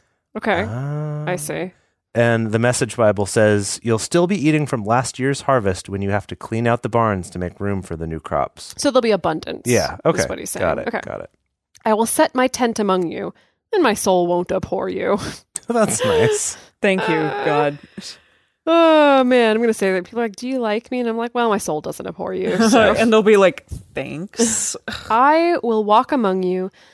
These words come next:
Speaker 1: and will be your God, and you shall be my people."
Speaker 3: Wait, wait, wait, wait.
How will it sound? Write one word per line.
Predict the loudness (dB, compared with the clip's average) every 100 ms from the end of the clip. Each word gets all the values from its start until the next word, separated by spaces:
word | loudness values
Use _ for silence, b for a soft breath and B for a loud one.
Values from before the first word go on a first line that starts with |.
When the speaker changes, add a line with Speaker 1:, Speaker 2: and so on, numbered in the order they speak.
| b
Speaker 1:
and | -2 0
will | 0
be | 0 -2 2
your | 2 2
God, | 2 2 2
and | 0 -2
you | -2
shall | 0 -2
be | 0 -2
my | 0 -2
people." | -4 -6 -6 -2
Speaker 3:
Wait, | 2 4
wait, | 4 4
wait, | 2 2 2
wait. | 2 2 -2